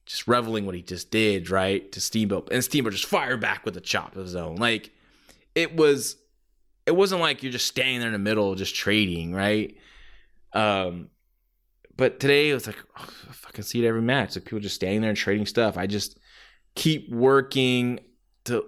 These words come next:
just to kinda, you know, I, who, who in a fight would wanna just sit there and go like, "Hey, just punch me," <laughs> you know? And I don't know.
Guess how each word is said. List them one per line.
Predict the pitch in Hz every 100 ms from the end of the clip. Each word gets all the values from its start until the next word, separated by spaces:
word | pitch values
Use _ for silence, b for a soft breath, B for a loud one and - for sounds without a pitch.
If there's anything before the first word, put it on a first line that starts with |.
| - _
just | - -
to | 131
kinda, | - 202 180 131 _ _ _ - _ _ _ _ _
you | 156 151
know, | 139 -
I, | 107 87 127 131
who, | 240 302
who | 170 - - _
in | 170
a | 170
fight | - 190 196 135 -
would | 123
wanna | 120 131
just | 120 117
sit | -
there | 127
and | 117 110
go | 107
like, | 104
"Hey, | 202 143
just | 127 -
punch | 175 175 92
me," | 69
<laughs> | - 131
you | 135
know? | 131 147 101
And | 135
I | 196
don't | 156
know. | 98 87